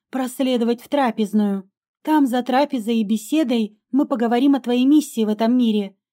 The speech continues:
и, надеюсь, придём к самому правильному решению». «Эй, мамуль!» прервала я словословие мамочки.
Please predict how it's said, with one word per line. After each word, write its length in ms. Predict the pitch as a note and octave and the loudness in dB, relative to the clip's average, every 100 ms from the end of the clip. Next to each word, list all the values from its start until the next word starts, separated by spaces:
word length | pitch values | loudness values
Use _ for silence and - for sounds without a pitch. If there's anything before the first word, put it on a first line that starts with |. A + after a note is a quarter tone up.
| _ _ | _ _
и, 140 | D4 | 0
надеюсь, 520 | C4+ C4 G#3+ D4 C4 | 2 0 0 0 0
придём 340 | - A#3 A3 C4 | -4 -2 0 -2
к 60 | |
самому 540 | - B3+ B3+ C4+ C4 B3+ | -4 -4 0 2 2 0
правильному 520 | A#3 A#3+ C4+ C4 B3+ | -2 0 0 0 0
решению». 720 | C4+ - D4 B3 G#3+ G3+ F#3+ _ _ _ _ _ | -2 -2 0 2 2 0 -6 _ _ _ _ _
«Эй, 300 | - E4 B3+ | 0 2 2
мамуль!» 580 | G#3+ C4 D#4 E4 C4 F#3+ _ _ _ _ | 2 2 4 4 2 0 _ _ _ _
прервала 500 | A3+ A3+ A3 A#3 A#3+ | -4 -2 0 -2 0
я 140 | G#3 | -2
словословие 640 | G#3 A3+ A3 A3+ B3 G#3+ A3 | -4 -4 -4 -4 -4 -2 0
мамочки. 720 | B3+ A#3+ G#3 G#3 - G3+ F#3 | 0 0 -2 -4 -4 -4 -6